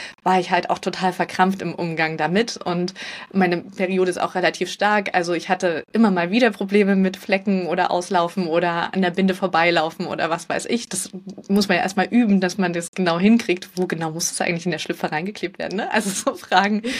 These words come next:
<laughs> Heutzutage fragt man sich die nicht mehr, aber in den ersten Malen ist es schon irgendwie eine totale Unsicherheit da. Und, ähm, dadurch war ich einfach, ich war genervt, ich war verkrampft, ich war, ähm,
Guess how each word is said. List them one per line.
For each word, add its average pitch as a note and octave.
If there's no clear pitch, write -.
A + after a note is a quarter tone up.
<laughs> A3
Heutzutage G#3+
fragt A3+
man A3
sich A#3+
die A#3
nicht C4+
mehr, A#3
aber G3+
in A#3
den G#3+
ersten A#3
Malen G#3
ist A3
es G#3
schon A3+
irgendwie G#3
eine G#3
totale A3
Unsicherheit F#3+
da. F#3+
Und, F#3+
ähm, F#3+
dadurch G#3
war G3
ich F#3+
einfach, G3
ich G#3+
war A3
genervt, A#3+
ich G3+
war G3+
verkrampft, G3+
ich F#3+
war, F3+
ähm, F3+